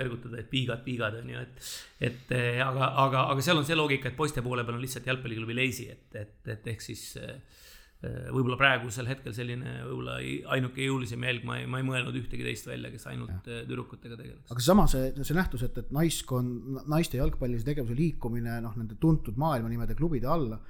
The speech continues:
Speaker 2: see on ka järjekordne näide sellest, kuidas see klubimaastik, äh, või jalgpalliklubide maastik, äh, noh, sõltuvatelt, sõltuvalt ümbritsevast ruumist muutub ajas. Et, et, et noh, ja, ja kohaneb,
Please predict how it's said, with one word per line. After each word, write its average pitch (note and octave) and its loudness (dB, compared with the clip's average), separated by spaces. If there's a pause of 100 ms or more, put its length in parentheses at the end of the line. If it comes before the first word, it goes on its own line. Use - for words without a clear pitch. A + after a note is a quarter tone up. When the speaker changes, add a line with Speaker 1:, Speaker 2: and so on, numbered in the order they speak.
(140)
Speaker 2:
see - -2
on D3 4
ka D3 2
järjekordne B2 0
näide C#3+ -2
sellest, D#3 0
kuidas A2 -6
see A2 -6
klubimaastik, C#3 4
äh, A2 -2 (400)
või A2+ 2
jalgpalliklubide B2 2
maastik, A#2+ -4
äh, A2 -6 (240)
noh, - -8 (260)
sõltuvatelt, A#2 4 (240)
sõltuvalt D#3+ 6
ümbritsevast C#3+ 10
ruumist D3+ 8
muutub E3+ 10 (160)
ajas. A#2 0 (400)
Et, A#2+ 0
et, B2+ -4 (120)
et C#3+ -4
noh, - -2
ja, C#3+ 2
ja D3 4
kohaneb, B2 6